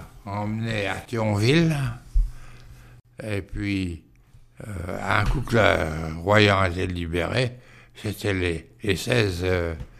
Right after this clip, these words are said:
et dix-sept, euh, avril quarante-cinq. Alors, euh, c'était pas loin de la fin de la guerre, hein, euh,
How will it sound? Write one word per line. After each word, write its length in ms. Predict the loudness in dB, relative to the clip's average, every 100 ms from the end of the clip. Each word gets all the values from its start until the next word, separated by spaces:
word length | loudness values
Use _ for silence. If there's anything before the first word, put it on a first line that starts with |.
| -20 -20 -20 -6
et 140 | -4
dix-sept, 520 | 0 -2 -2 -4 -2
euh, 320 | 0 2 0 -2 -8 -8 -6 -4
avril 400 | 0 2 0 -2
quarante-cinq. 680 | -2 -2 -2 -2 -2 -2 -2 -10 -20 -20 -10
Alors, 420 | -2 2 2 2
euh, 100 | -2 -4 -8 -14 -20 -20 -12
c'était 300 | -8 -2 -2
pas 160 | 2
loin 220 | 2 4 2
de 80 |
la 100 | -2
fin 240 | -2 0 0
de 80 | 0
la 100 | 2
guerre, 380 | 2 2 0
hein, 260 | -2 -2 -2 -4
euh, 160 | -4